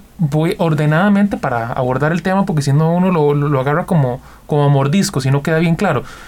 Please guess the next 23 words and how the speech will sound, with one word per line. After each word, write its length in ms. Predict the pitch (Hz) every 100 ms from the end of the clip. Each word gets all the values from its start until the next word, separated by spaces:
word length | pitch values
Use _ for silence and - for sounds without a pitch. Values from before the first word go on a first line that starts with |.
| - -
Voy 160 | 151
a 40 | 175
decir 320 | 175 202 202
las 420 | - 156 139 135 -
contras, 680 | 180 180 143 - - - - - - - - - - -
o 80 |
por 180 | 147 170
lo 60 | 160
menos 200 | 175 202
voy 120 | 208
a 40 |
decir 200 | 190 202
algunas. 560 | 190 139 143 107 - - - - - - -
La 200 | 165 156
primera, 420 | 165 170 165 - - - - - - - - - -
si 640 | - - - - 196 190
un 240 | 214 240 269
elemento 800 | 254 196 165 165 156 143 - - - - - - - - - - - - - - - - - -
se 640 | - - - 180 185 202 - - - - - - -
sale 540 | - - 196 202 190
del 220 | 139 120
rango, 600 | 120 147 156 147 135 165 202 - - - - - - - -
arreglarlo 960 | 160 165 151 139 160 185 214 220 240